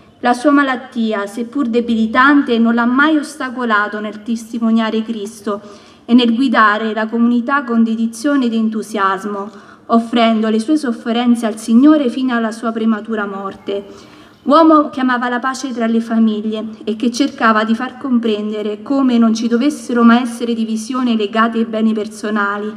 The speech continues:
alle diverse idee ed opinioni che devono divenire ricchezza e non costituire intralcio e divisioni.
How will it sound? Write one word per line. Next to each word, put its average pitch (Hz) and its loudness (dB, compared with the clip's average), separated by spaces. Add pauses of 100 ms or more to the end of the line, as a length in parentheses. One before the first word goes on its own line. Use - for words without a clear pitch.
(580)
alle 240 4
diverse 277 -4
idee 254 -4
ed 233 -4
opinioni 220 2
che 233 2
devono 247 0
divenire 233 4
ricchezza 214 -4
e 233 2
non 262 4
costituire 233 -2
intralcio 240 0
e 233 0
divisioni. 196 -8